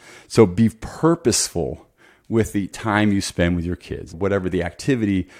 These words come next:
try to be one hundred percent focused. Try to make it about them, not about you. And just try to think about the quality of those moments versus, like, the quantity of time you have.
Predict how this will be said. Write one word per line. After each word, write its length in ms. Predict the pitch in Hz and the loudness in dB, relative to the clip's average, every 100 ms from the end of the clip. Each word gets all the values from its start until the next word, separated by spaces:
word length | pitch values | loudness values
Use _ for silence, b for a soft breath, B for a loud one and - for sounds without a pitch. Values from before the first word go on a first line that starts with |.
| B - | B -8
try 200 | - 107 | 0 2
to 80 | |
be 140 | 98 101 | 2 0
one 220 | 90 92 | 0 -2
hundred 280 | 82 90 85 | 0 -2 -2
percent 360 | 85 - 80 | -4 -4 -6
focused. 640 | - - 82 85 80 80 - b b b | -8 -4 -2 0 -2 -4 -10 b b b
Try 200 | - 98 | -4 2
to 80 | 101 | 4
make 260 | 95 92 90 | 4 2 -2
it 80 | |
about 500 | 82 80 76 - 80 78 | -4 -2 -4 -4 -8 -4
them, 460 | 90 98 107 110 - _ _ | -2 0 0 -2 -10 _ _
not 300 | - 90 82 | -10 -4 -4
about 260 | 82 76 73 | -4 -6 -4
you. 360 | 95 143 143 147 B B B - | 2 4 4 -2 B B B 0
And 180 | 98 98 | 2 4
just 280 | 101 - - b - | 2 0 -16 b 0
try 160 | 110 | 2
to 60 | 107 | 2
think 220 | - 110 | 2 2
about 280 | 92 85 - | 2 0 -4
the 60 | |
quality 680 | - - - 107 113 110 98 | -8 -12 -2 4 6 6 4
of 80 | 90 | 2
those 220 | 87 85 | -2 -2
moments 480 | 82 76 73 - - _ | -4 -4 -6 -10 -20 _
versus, 380 | - 85 73 76 | -4 -4 -4 -8
like, 260 | 78 73 - | -8 -10 -16
the 80 | - | -20
quantity 760 | - - 92 90 - - 80 | -20 -4 0 0 -4 -4 -2
of 100 | 76 | -2
time 320 | - 82 76 | -2 -2 0
you 80 | 76 | -2
have. 440 | 71 82 - - | -4 -8 -8 -14